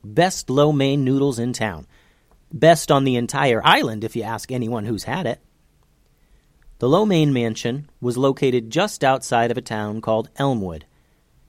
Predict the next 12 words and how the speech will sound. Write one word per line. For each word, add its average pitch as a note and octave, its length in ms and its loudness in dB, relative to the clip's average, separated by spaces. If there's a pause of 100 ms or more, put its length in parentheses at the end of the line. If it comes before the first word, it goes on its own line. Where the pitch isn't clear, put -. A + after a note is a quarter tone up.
(540)
This G#3+ 140 -8
town F3+ 300 0
was E3 260 2
medium-sized, C3 800 0 (360)
with B2 100 -6
a A#2+ 40 -6
few B2+ 140 -4
thousand A#2 400 0
people G2+ 280 -6
living G2 260 -4
there, G2+ 180 -4
but C3 160 -4